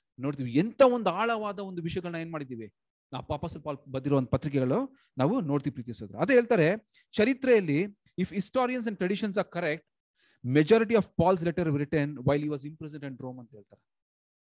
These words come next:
ಮೆಜಾರಿಟಿ ಅವ್ರು ಬರೆದಿರೋ ಒಂದು ಅನೇಕ ಪತ್ರಿಕೆಗಳು ನೋಡುವಾಗ ಅವ್ರು ರೋಮ್ ಮತ್ತೆ ರೋಮ್ ಸಿರೆಲ್ ಇರುವಾಗ ಸಮಯದಲ್ಲಿ ಏನ್ ಮಾಡಿದಾರೆ ಅಂದ್ರೆ ಅನೇಕ ಪತ್ರಿಕೆಗಳನ್ನ ಅವರು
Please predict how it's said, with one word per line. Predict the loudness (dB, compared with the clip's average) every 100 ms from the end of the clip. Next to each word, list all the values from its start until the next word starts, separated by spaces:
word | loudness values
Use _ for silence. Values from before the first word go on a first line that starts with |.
| _ _ _ _ _ _ -10
ಮೆಜಾರಿಟಿ | -6 -6 -6 -10 -16 _ _
ಅವ್ರು | -6 0
ಬರೆದಿರೋ | 2 2
ಒಂದು | 0 -2
ಅನೇಕ | -2 -4
ಪತ್ರಿಕೆಗಳು | -6 -6 -6 -6
ನೋಡುವಾಗ | -4 -2 -2 -4 -6 -6 -8 _ _ _
ಅವ್ರು | 4 6 8
ರೋಮ್ | 8 6 0 -2
ಮತ್ತೆ | -2 0
ರೋಮ್ | 0 0
ಸಿರೆಲ್ | 2 2 2
ಇರುವಾಗ | 0 0 -2
ಸಮಯದಲ್ಲಿ | -6 -8 -8
ಏನ್ | -8 -10 -12 -8
ಮಾಡಿದಾರೆ | -6 -6 -8
ಅಂದ್ರೆ | -6 -4 -4 -8 _ 0
ಅನೇಕ | 0 2
ಪತ್ರಿಕೆಗಳನ್ನ | -2 -4 -4 -2 -2
ಅವರು | -2 -4 -6 -10